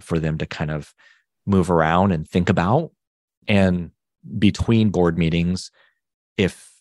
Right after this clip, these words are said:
if they do need help with something or if they do want input, they're always, you know, the team's always quick to reach out. And so there were phone calls here and there about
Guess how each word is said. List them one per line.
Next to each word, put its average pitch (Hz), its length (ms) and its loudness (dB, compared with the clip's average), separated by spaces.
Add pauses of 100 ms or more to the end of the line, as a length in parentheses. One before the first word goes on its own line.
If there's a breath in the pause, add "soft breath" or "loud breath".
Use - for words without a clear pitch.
(180)
if 95 200 0
they 90 140 2
do 87 200 4
need 87 240 0
help 87 360 -2
with 95 120 0
something 90 460 -2
or 85 80 -4
if 76 100 -10
they 80 120 -6
do 85 160 -4
want 85 260 -6
input, 87 480 -4
they're 82 320 -8
always, 85 300 -4 (160)
you 80 140 -10
know, 76 120 -8
the 78 180 -6
team's 85 320 -6
always 82 260 -6 (320)
quick - 240 -4
to 85 100 -4
reach 80 240 -4
out. 76 360 -4 (360 loud breath)
And 82 100 -8
so 92 100 0
there 87 140 2
were 78 80 -2
phone 80 320 -2
calls 80 440 -2
here 82 200 -2
and 78 140 -2
there 80 300 -2
about 80 300 -6